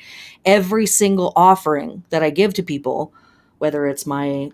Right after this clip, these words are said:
classes or this podcast or when you work with me as a client. Um,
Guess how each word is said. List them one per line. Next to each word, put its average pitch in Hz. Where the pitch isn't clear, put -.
classes 208
or 151
this 139
podcast 175
or 147
when 147
you 143
work 165
with 180
me 156
as 147
a 135
client. 196
Um, 147